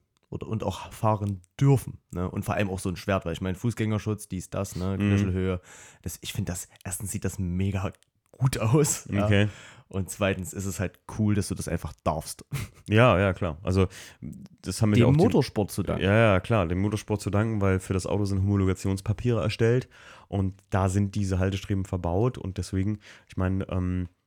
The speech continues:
Speaker 2: das, also, du kannst es halt ganz normal, bei dem Class zwei, bei dem drei achtzehn S Class zwei kannst du es eintragen lassen, weil's bei diesem Auto mitgeliefert und verbaut war in gewissen Zuständen. Und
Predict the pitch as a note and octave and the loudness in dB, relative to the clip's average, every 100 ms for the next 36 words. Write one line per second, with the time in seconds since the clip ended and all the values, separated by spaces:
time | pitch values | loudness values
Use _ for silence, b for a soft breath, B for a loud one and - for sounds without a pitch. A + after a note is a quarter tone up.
0 | _ _ _ - D#2 - G2 G#2+ F#2+ - | _ _ _ -10 -10 -4 2 4 2 -2
1 | - - G#2+ A2 G#2 G2+ G2+ F#2 F#2+ F2+ | -6 2 4 4 2 0 0 -2 -2 -2
2 | F2+ - G#2+ G2+ F#2+ - G2+ G2 - A2 | -2 0 2 4 2 2 2 0 0 2
3 | F#2 D2+ F2+ F2 G2 E2 - E2+ - F#2 | 2 2 0 0 2 0 0 -4 -2 -4
4 | E2+ - G2 D#2+ F2+ F2+ F#2 F#2 F#2+ F#2+ | -2 0 2 0 -4 -8 -4 -4 -2 -2
5 | G2 G2+ G#2+ F#2+ G#2+ - _ _ _ _ | -2 -4 -2 0 0 -4 _ _ _ _
6 | G2 F2+ E2+ F2+ F2 A#2 - C#3+ C3+ C3+ | 0 0 0 0 2 2 2 2 2 0
7 | - - G2 G2 G#2+ - C#2+ - _ _ | -4 -4 0 2 2 0 -6 -8 _ _
8 | - D#2+ D#2+ E2+ - E2 - D2+ C#2+ B | -8 -4 -2 -4 -6 -6 -4 -4 -6 B
9 | B B B - F2+ | B B B -4 -4